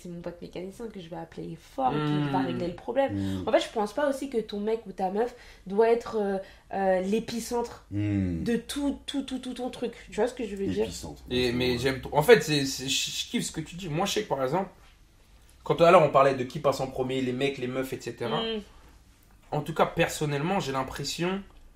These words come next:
Speaker 2: de jamais être rentré dans une relation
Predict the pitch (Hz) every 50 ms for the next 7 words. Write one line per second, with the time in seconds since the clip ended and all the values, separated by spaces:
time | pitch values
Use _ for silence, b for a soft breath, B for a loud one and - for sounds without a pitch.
0 | - - - - - - - - - - - - - 139 135 131 123 120 135 156
1 | 156 170 175 165 147 - - - - 165 165 160 - - 180 165 143 139 143 127
2 | 135 143 139 139 127 147 160 151 147 143 - - - 180 190 233